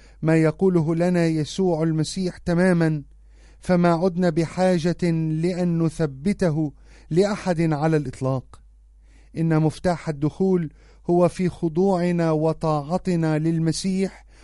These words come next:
وليس للناس. لقد ختم تشارلز كولسون كتابه بالكلمات التالية مسلما الكل للمسيح، فقال:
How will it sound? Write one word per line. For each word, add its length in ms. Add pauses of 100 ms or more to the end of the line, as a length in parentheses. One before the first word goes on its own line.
(120)
وليس 520
للناس. 760 (880)
لقد 400
ختم 420
تشارلز 480
كولسون 500
كتابه 760 (360)
بالكلمات 720
التالية 840
مسلما 720
الكل 540
للمسيح، 560
فقال: 540